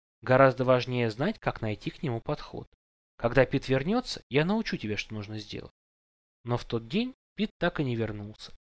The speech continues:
и мне не пришлось учить её. С тех пор Белл ни разу к нему не прикоснулась.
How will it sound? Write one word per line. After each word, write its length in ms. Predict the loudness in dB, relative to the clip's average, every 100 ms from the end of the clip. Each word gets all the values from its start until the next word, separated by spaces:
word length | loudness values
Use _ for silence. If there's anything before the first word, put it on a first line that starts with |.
| _ -2
и 80 | 0
мне 140 | 2
не 100 | 2
пришлось 400 | 0 0 -2 -4
учить 360 | -8 -10 -12 -18
её. 140 | -20 -20 _ _ _
С 100 | -12
тех 240 | 0 0 0
пор 340 | 2 2 2 0
Белл 260 | 6 6
ни 120 | 6
разу 300 | 4 2 2 -4
к 80 |
нему 220 | -8 -6 -6
не 100 | -4
прикоснулась. 840 | -6 -6 -8 -8 -14 -14 -18 -20